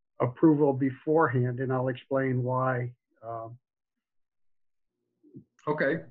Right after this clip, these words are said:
Speaker 1: comes up.
Speaker 2: And I see Kyle is now joined. Are there any other additions or changes to the agenda?
Speaker 1: Uh, the other, the other thing with regard to fishing access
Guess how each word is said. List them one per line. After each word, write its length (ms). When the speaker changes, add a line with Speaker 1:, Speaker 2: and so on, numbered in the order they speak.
Speaker 1:
comes 220
up. 180
Speaker 2:
And 240
I 120
see 260
Kyle 380
is 180
now 240
joined. 560
Are 80
there 220
any 240
other 240
additions 600
or 120
changes 580
to 60
the 140
agenda? 420
Speaker 1:
Uh, 180
the 340
other, 360
the 120
other 220
thing 220
with 140
regard 340
to 80
fishing 380
access 340